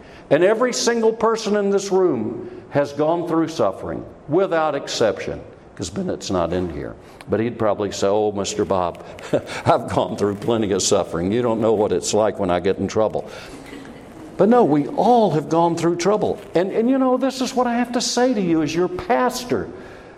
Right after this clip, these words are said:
<laughs> It ain't over. You're gonna go through more suffering. You're gonna go through more trials. You're gonna go through more temptations. The government that we see in this country,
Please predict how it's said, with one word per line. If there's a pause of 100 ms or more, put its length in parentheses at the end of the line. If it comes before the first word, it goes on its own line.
(160)
<laughs> (600)
It
ain't
over. (1400)
You're
gonna
go
through
more
suffering. (280)
You're
gonna
go
through
more
trials.
You're
gonna
go
through (240)
more
temptations. (260)
The
government
that
we
see
in
this
country,